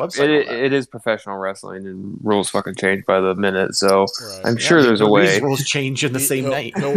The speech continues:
Speaker 3: he'll, he'll,
Speaker 1: <laughs> Yeah.
Speaker 3: he'll, he'll debut wearing a, or he'll steal, like, a mask from somebody, like a
Speaker 2: Oh my
Speaker 3: luchador.
Speaker 2: God! If he comes out as, like, L F J M or something like that.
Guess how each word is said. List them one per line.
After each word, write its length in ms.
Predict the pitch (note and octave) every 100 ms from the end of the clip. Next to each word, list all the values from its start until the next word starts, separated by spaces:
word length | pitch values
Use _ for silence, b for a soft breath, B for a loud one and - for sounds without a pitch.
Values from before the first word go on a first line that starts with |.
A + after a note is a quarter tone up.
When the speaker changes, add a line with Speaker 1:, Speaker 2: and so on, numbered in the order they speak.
| E3
Speaker 3:
he'll, 140 | C#3
he'll, 360 | C#3 C3 C#3+ G2
Speaker 1:
<laughs> 40 |
Yeah. 220 | A#2+ F2+ C3+
Speaker 3:
he'll, 80 | -
he'll 140 | C3
debut 480 | B2 B2+ A2+ A#2+ A#2+
wearing 300 | A2 A2 G#2+
a, 160 | G2+ G2+
or 140 | G#2+
he'll 160 | A2+ G#2+
steal, 440 | - - A#2 G#2+
like, 200 | G#2 G2+
a 40 | F#2+
mask 460 | F#2 F#2+ F#2+ -
from 220 | - F#2+
somebody, 540 | F2+ G2 F2+ F2+ F2 F2
like 200 | F2 -
a 140 | E2+ F2
Speaker 2:
Oh 240 | C3+ D3
my 180 | D3 C3+
Speaker 3:
luchador. 80 | C3
Speaker 2:
God! 320 | C3 C3 C3
If 60 | B2+
he 80 | D3
comes 320 | E3 D#3 B2+
out 160 | C3
as, 180 | C3+ A#2+
like, 220 | B2+ B2 - B _
L 560 | B2+ C#3+ C#3+ C3+ C3+ C3+ b b - -
F 260 | B2+ B2+ B2+
J 380 | A#2+ C#3+ C#3+ C#3
M 240 | C#3 C3
or 80 | C3
something 280 | E3+ D3 A#2+
like 20 |
that. 580 | C#3+ - - - -